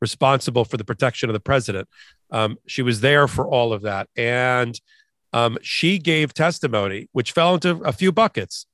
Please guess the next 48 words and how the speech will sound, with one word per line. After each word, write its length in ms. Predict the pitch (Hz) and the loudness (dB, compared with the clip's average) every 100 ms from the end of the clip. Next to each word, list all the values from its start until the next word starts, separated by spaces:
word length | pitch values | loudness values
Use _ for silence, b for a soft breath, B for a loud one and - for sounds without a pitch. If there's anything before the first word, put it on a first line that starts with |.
| _ _ _ _ - | _ _ _ _ -8
Most 440 | 117 147 214 - | 2 4 4 2
of 140 | 156 127 | 2 2
it 140 | 139 | 2
was 160 | 131 - | 0 0
stuff 260 | 139 135 | 0 2
that 120 | 135 | 0
she 180 | - 151 | 0 2
observed 640 | 143 120 165 127 98 - - | 4 4 6 6 2 -4 -6
as 280 | 127 123 113 | 0 0 0
what 140 | 127 127 | -2 -2
we 80 | |
call 240 | 123 131 123 | 0 2 2
a 40 | |
precipient 500 | - 120 139 127 131 | 0 -4 -2 0 0
witness 500 | 135 - 110 95 - b b b | -2 -2 -4 -4 -8 b b b
with 120 | 120 123 | 0 4
her 140 | 127 | 6
own 460 | 131 131 123 123 - _ _ - | 6 6 4 0 -8 _ _ 0
ears 520 | 143 131 92 87 - - | 4 4 2 -6 -12 -4
and 80 | |
her 140 | 113 117 | 2 4
own 200 | 120 90 - | 4 2 2
eyes. 440 | 135 123 107 - _ | 4 4 2 -4 _
And 120 | 120 117 | -4 -4
she 80 | |
testified 720 | 120 143 131 131 127 113 101 92 b b - | 0 0 0 0 0 2 0 -4 b b -2
very 160 | 123 | -2
powerfully 640 | 117 139 143 139 - 123 104 | 0 2 4 4 2 -2 -4
and 100 | 98 | -4
courageously 500 | 123 143 139 - 101 | -2 -2 -4 -6 -6
about 320 | 92 104 98 | -2 -4 -4
that. 180 | 92 - _ b b | -10 -12 _ b b
Some 260 | - 277 | 2 4
of 120 | 262 | 6
it 80 | 160 | 6
is 120 | 143 | 4
stuff 280 | - 156 147 | 2 0 0
that 180 | 151 127 | -2 -4
she 200 | - 139 | -4 -2
heard 640 | 143 170 190 151 143 139 147 _ _ _ | 0 4 4 6 4 0 -8 _ _ _
from 260 | - 147 139 | 0 2 4
other 280 | 143 135 131 | 4 2 0
people, 420 | 147 175 135 120 | -2 -4 0 0
but 260 | - 139 - | 0 -2 -2
falls 460 | - 151 160 143 | 2 4 4 2
into 140 | 160 143 | -4 -6
the 100 | 151 | -6
category 760 | 139 127 123 123 131 127 | 0 0 0 -2 -2 -2